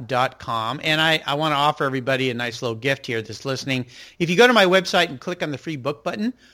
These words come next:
I'll send you my free Filler Up book. Uh, that's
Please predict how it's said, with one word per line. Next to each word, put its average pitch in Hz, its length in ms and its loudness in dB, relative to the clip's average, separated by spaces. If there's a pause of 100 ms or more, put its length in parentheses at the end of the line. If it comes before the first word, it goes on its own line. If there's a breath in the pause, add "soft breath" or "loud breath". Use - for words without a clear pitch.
(160 soft breath)
I'll 131 120 -2
send 160 260 -2
you 151 60 -2
my 143 160 0
free 156 240 -4
Filler 139 360 0
Up 156 160 2
book. 269 300 0 (320 loud breath)
Uh, 135 460 2
that's 139 340 -2